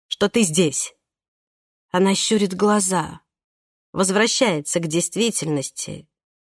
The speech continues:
к нему. «Но вот что, Чиж», продолжает она, «если хочешь попасть в Нью-Йорк, ищи дорогу сам. Я передаю информацию, а не людей».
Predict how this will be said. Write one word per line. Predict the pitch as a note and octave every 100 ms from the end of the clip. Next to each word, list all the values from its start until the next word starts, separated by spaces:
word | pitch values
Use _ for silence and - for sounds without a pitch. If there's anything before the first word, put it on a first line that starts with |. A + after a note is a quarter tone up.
| -
к |
нему. | G#3+ A#3+ G#3+ D3 _ _ _ _ _ _ _ _ _ -
«Но | F#3 A3 C4
вот | A#3+ B3+ -
что, | - D#3
Чиж», | - D#3+ D3+ - - _ _ _ _
продолжает | E3 E3 E3+ E3+ E3 D#3+
она, | E3 E3 D3+ D3 _ _ _ _ _ _
«если | F#3+ C#4+ D#4+ C#4+
хочешь | - C4 - F3
попасть | - E3 D#3+ F3+ E3 -
в | D3+
Нью-Йорк, | D#3 D3+ D#3+ G#3 C4+ - - - _ _ _ _ _ _
ищи | B3 B3 - D4
дорогу | F3+ D#3+ D3+ D3
сам. | - D#3 D3+ C3+ _ _ _ _ _ _ _
Я | E3+ D#3 F3
передаю | B3 A#3 A3 G3 F#3+ G#3+ A3+ -
информацию, | - A3 - F#3+ F#3 F#3+ F#3 D3+ - B2 B2 - _ _ _ _ _ _
а | E3 D#3+
не | E3
людей». | F3 G3 D#3+ C3+ D3